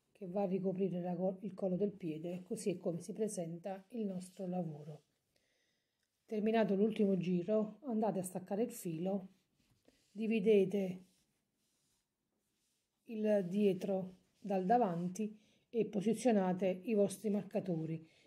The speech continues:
Io ho diviso esattamente a metà le maglie che mi sono ritrovata, spostandomi di qualche punto in avanti. Una volta che avete, avrete fatto questo,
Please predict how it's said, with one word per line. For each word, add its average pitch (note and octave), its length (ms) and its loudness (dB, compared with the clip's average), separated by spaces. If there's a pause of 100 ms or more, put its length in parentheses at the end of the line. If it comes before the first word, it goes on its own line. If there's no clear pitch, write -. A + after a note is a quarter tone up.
(140)
Io B3 80 4
ho A#3 40 8
diviso G#3 360 2
esattamente G#3 560 2
a F#3+ 60 0
metà F#3+ 320 2
le F3 100 2
maglie F3+ 400 0
che F#3+ 120 -2
mi F#3 100 4
sono F#3 180 0
ritrovata, F3+ 880 0
spostandomi F#3+ 720 -2
di G3+ 120 -4
qualche G#3 320 -2
punto F3+ 680 -6
in G3+ 140 0
avanti. D3+ 560 -8 (760)
Una A3+ 120 2
volta C4+ 240 6
che G3 80 8
avete, G#3 200 6
avrete G#3 360 6
fatto F#3+ 380 2
questo, G#3+ 720 2